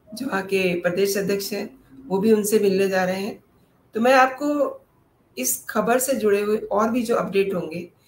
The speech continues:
मैं आपके साथ शेयर करती रहूँगी। दोस्तों, आप मेरा चैनल देखते रहिए। अगर आप पहली बार मेरे चैनल पे आए हैं, तो आप मेरे चैनल को शेयर भी कर सकते हैं,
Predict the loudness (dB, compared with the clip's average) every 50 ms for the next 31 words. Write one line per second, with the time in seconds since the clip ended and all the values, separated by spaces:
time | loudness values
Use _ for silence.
0 | _ _ _ _ _ -4 -2 0 0 -2 -4 -8 -10 -4 -2 -2 0 0 -2 -4
1 | -2 0 0 0 0 0 -2 -2 -2 -2 -2 -2 -2 -2 -2 -4 -6 -8 -12 _
2 | _ _ _ _ _ -4 -2 -2 0 0 0 0 0 0 0 -2 0 0 0 0
3 | 0 -2 -2 -2 -2 -2 -2 -4 -4 -4 -6 -6 -6 -4 -6 -6 -8 -10 -14 _
4 | _ _ _ _ _ _ _ _ _ _ _ -6 -2 0 0 0 0 -2 -2 0
5 | 0 2 2 2 2 2 0 0 0 -2 -2 -2 -2 0 -2 -2 -2 -2 -2 -2
6 | -2 -4 -6 -10 -14 _ _ _ _ _ _ _ _ _ _ -8 -6 -2 0 0
7 | 0 0 0 0 -2 -2 -2 -2 -4 -4 -2 0 0 0 2 0 0 -2 -2 -2
8 | -4 -6 -8 -10 -10 -8 -8 -6 -6 -8 -10